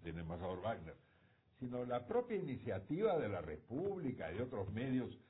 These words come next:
de soltar todo esto, eh, son personalidades individuales, algunas O N Gs,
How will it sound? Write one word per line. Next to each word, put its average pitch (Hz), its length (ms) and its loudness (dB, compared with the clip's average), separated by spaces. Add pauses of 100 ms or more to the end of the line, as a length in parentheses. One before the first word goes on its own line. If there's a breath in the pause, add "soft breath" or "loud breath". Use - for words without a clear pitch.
(120)
de 98 160 -2
soltar 101 500 -2
todo 113 240 -2
esto, 117 400 -8 (1600)
eh, 123 200 -8 (140)
son 127 920 -6
personalidades 101 960 -2
individuales, 90 1040 0 (920 soft breath)
algunas 131 420 2
O 135 60 0
N 139 200 0 (100)
Gs, 180 200 -2